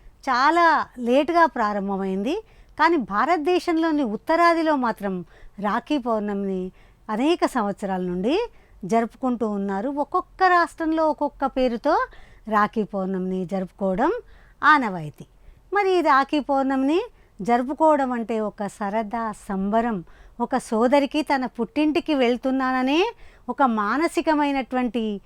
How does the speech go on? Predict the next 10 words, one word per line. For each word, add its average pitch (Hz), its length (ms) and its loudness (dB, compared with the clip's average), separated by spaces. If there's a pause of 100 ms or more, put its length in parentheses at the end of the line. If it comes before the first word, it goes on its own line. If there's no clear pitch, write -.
(300)
ఆనందం, 269 640 4 (460)
తను 262 140 2
అన్నదమ్ములతో 277 960 2
అందరితో 294 960 2 (320)
పాలు 240 240 2
పంచుకుంటున్నాననే 247 1120 -2
సంతోషంతో 220 1080 0 (340)
ఆమె 233 200 0
ఉబ్బి 220 400 -2
తబ్బిబ్బవుతూ 220 1000 0